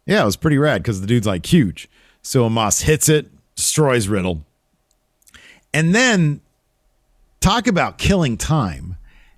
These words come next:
Instead of getting Omos to do another move, he says, "Oh, that was great. Let's replay it." Now, this has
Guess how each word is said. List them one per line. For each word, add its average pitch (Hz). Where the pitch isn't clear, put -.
Instead 254
of 208
getting 185
Omos 143
to 131
do 135
another 120
move, 110
he 143
says, 147
"Oh, 247
that 262
was 156
great. 226
Let's 196
replay 160
it." 80
Now, 196
this 277
has 208